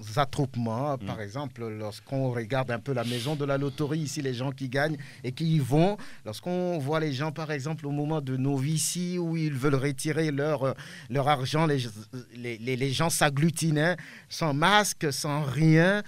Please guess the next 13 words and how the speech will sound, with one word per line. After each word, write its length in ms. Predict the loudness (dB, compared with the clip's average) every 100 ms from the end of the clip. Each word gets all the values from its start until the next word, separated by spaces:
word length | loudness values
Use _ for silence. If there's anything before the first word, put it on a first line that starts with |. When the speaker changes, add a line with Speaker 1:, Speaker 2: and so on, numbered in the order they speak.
| -10 -16 -6
Speaker 1:
Dans 220 | 4 6
les 120 | 8
bars, 540 | 8 8 8 4 2
les 180 | 0 0
gens, 340 | 2 2 4 6
euh, 520 | 6 6 4 0 -4
s'asseyent 800 | -4 -2 -2 0 2 6 6 4 -2 -18 -10
sans 320 | -4 0 2
aucun 600 | 0 0 4 6 8 6 2 -2
contrôle, 420 | 2 2 6 4
sans 240 | 4 0 0
aucune 400 | -2 2 4 4
rigueur. 600 | 4 4 6 6 4 0